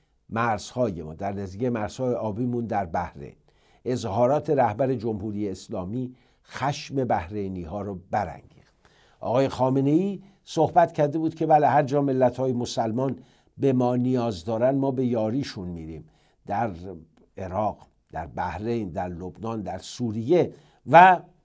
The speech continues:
آثار حضور جمهوری اسلامی رو در سوریه که مشاهده می‌کنیم، تا بال دویست و هفتاد هزار کشته، دویست و هشتاد هزار کشته، نه میلیون آواره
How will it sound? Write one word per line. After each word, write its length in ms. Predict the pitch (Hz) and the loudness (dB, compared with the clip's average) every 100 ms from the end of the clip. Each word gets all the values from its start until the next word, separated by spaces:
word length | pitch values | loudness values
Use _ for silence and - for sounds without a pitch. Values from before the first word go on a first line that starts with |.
| _ | _
آثار 680 | 143 143 123 - 185 208 185 | 8 8 6 8 12 12 12
حضور 460 | 135 147 - 139 120 | 8 4 2 2 0
جمهوری 540 | 107 117 104 110 110 | 0 -2 -2 -4 -4
اسلامی 440 | 98 - 110 98 | -4 -4 -4 -2
رو 140 | 110 107 | -4 -4
در 280 | 104 101 - _ _ | -2 -4 -6 _ _
سوریه 580 | - - 156 127 120 127 | -14 -4 0 2 2 0
که 140 | 123 120 | -2 -4
مشاهده 580 | 104 - 98 95 107 | -6 -4 -4 -2 -4
می‌کنیم، 520 | 147 135 139 139 139 - _ _ | -4 -4 -4 -4 -4 -8 _ _
تا 140 | 117 | -4
بال 200 | 113 120 | 0 0
دویست 360 | 110 110 107 - | 0 -2 -4 -4
و 40 | |
هفتاد 420 | 101 98 - 110 98 | -4 -4 -6 -8 -6
هزار 360 | 90 101 92 - | -6 -6 -8 -8
کشته، 320 | 90 - 107 | -12 -10 -10
دویست 380 | 90 92 92 98 | -8 -10 -10 -12
و 100 | 90 _ _ - | -14 _ _ -10
هشتاد 480 | 120 - - 123 101 | -6 -6 -2 -2 -2
هزار 300 | 95 92 87 | -6 -6 -8
کشته، 500 | - 90 - 147 139 - _ _ _ | -12 -14 -10 -8 -8 -10 _ _ _
نه 260 | 123 147 104 | -2 0 0
میلیون 480 | 120 113 104 110 107 | -4 -4 -4 -6 -4
آواره 640 | 104 107 92 95 95 135 143 | -2 -2 -2 -4 -2 -2 -4